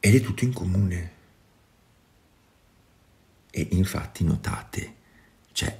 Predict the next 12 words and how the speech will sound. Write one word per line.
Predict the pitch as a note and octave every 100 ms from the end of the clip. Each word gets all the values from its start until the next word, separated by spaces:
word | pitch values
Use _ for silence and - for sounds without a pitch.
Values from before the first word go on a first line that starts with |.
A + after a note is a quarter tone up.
| -
dalle | D#2+ D#2 D#2 F2
api | D#2+ - - E2+ - -
noi | E2 C#2 D#2+
andiamo | F2 - -
a |
rubare | D2 D#2 - C#2+
il | C#2+
miele, | C2 D2+ C#2+ - D2 - _ _ _ _ _ _ _ _
mica | F#2 E2+ D2+
dalle | C2+
vespe. | - - - - - - _ _ _ _ _ _ _ _ _ _ _ _ _ _ _ _ _ _ _ _ _ _ _ _ -
Capite? | - - - - -